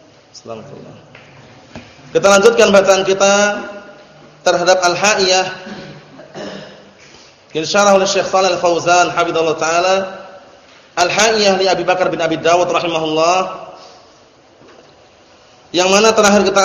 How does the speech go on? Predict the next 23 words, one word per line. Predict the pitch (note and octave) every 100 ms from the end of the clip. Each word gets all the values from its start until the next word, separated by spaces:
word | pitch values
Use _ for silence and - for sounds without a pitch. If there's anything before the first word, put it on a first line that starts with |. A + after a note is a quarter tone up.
| G3
ambil, | G3+ G#3+ G#3+ G#3 - - - -
kita | F#3 G3 F#3+
sudah | F#3+
memasuki | F#3 F3 G3 G3 F#3+
pantun | F#3+ F#3+ F#3
atau | F3+
puisi | F3+ F#3 F#3
yang | F3 E3+ E3+ E3+ - - - -
kedua, | D3+ G3+ F#3+ C3+ A2 - - - - - -
yaitu | D3 E3 E3
mengenai | F3 F3 F3+ F#3+ G3+ G#3 G#3 G3+ - - - - - F#3
agar | G3 G3 A3
kita | G3+ G3+
semuanya | F#3+ F#3+ F#3+ F#3+ F#3+ G3 G3 G3 G3 - - - - - -
beragama | D3 G3 G3 F#3+ A3+ A#3 G3 D3 B2 - - - - - - _
dengan | C3+ F3 F#3+
agama | F#3 F3+ F3+ G3 F#3+
yang | F3
sumbernya | F#3+ E3 F3+ F3+
dari | F3
Al-Qur'an | E3 - E3 E3 E3+
was | D3+
sunnah | - D3 C#3 B2